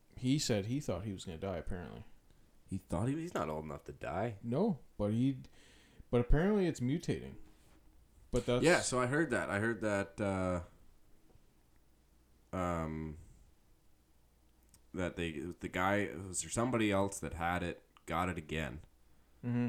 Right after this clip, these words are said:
Speaker 2: because it, it's mutated and increased.
Speaker 1: Mm-hmm. Well, I say the, this is one, the more you're around it, the, the worse it gets.
Speaker 2: Yeah, that makes sense. I mean,
Speaker 1: So for the, the doctors and all that stuff, the more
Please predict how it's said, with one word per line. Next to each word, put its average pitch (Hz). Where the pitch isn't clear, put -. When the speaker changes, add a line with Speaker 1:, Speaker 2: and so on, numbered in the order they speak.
Speaker 2:
because 82
it, 78
it's 65
mutated 78
and 64
increased. 64
Speaker 1:
Mm-hmm. 123
Well, 131
I 123
say 151
the, 123
this 139
is 135
one, 120
the 113
more 131
you're 123
around 104
it, 190
the, 104
the 110
worse 117
it -
gets. -
Speaker 2:
Yeah, 85
that 117
makes 107
sense. 107
I 64
mean, 73
Speaker 1:
So 101
for 113
the, 92
the 113
doctors 107
and 98
all 82
that 82
stuff, 98
the 104
more 107